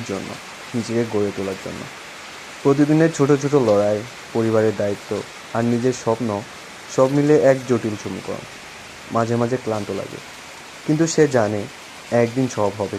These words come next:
ঠিক। একদিন এই বৃষ্টির মধ্যে সে হাসবে, একাকী নয়, নিজের অর্জনের জন্য। এই বৃষ্টি তার কাছে শুধুই পানি নয়, এটা এক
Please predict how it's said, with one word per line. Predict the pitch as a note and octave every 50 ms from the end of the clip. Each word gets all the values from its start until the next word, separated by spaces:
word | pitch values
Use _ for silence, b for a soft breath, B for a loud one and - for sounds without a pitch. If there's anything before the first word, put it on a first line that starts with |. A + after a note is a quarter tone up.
| - -
ঠিক। | - F2+ - - - - - - - - - - - - -
একদিন | A2+ A2+ A2 A2 B2 B2 B2+ B2+ -
এই | A#2+ A#2 A2 G#2
বৃষ্টির | A2+ A2+ A2 - - B2+ B2
মধ্যে | A#2+ A#2 A2+ A2 G#2+ - B2+ A#2+ A#2
সে | - - A2+
হাসবে, | G#2+ A2+ F#2+ F#2+ - - - - - - - - - - - - - -
একাকী | A#2 A2+ - - A#2+ - C3+ C3+
নয়, | A#2+ G#2+ G2 G#2+ C#3+ - - - - - - - - - - - -
নিজের | B2 A#2+ A#2+ B2 A#2+
অর্জনের | A2+ G#2 G2+ G2 - G2 - - F2 -
জন্য। | - - - - - - - - - - - - - - - - - - - - - C3+
এই | D3 C#3
বৃষ্টি | C3+ C#3+ C#3+ C#3 - D3+ C#3+
তার | C#3 C3+ C3+
কাছে | C3 C3 C3+ C#3+
শুধুই | C#3 C#3 - B2 A#2+ B2 B2 A2
পানি | G#2+ G2+ G2 -
নয়, | E2+ F#2+ G2+ C3+ - - - - - - - - - - - -
এটা | A#2 A2+ B2+ B2+
এক | - - - A2+